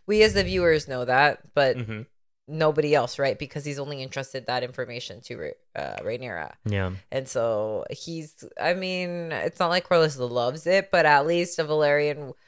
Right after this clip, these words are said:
Speaker 1: will be on,
Speaker 2: It's a
Speaker 1: will,
Speaker 2: fair deal.
Speaker 1: will ascend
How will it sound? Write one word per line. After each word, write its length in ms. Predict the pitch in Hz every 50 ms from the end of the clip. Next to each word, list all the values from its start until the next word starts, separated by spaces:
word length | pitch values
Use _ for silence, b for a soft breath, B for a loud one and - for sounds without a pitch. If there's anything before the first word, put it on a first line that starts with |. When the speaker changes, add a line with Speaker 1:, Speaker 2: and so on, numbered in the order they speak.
| _ _
Speaker 1:
will 200 | - 170 175 170
be 200 | 170 170 165 156
on, 300 | 147 135 135 139 139 - - _ _ _ -
Speaker 2:
It's 200 | 135 135 - -
a 60 | 175
Speaker 1:
will, 400 | 190 220 233 233 240 240 240 233
Speaker 2:
fair 120 | 226 214 196
deal. 100 | 175 -
Speaker 1:
will 320 | 196 208 220 226 226 226
ascend 680 | - - 185 185 - - - 175 170 185 196 226 240 -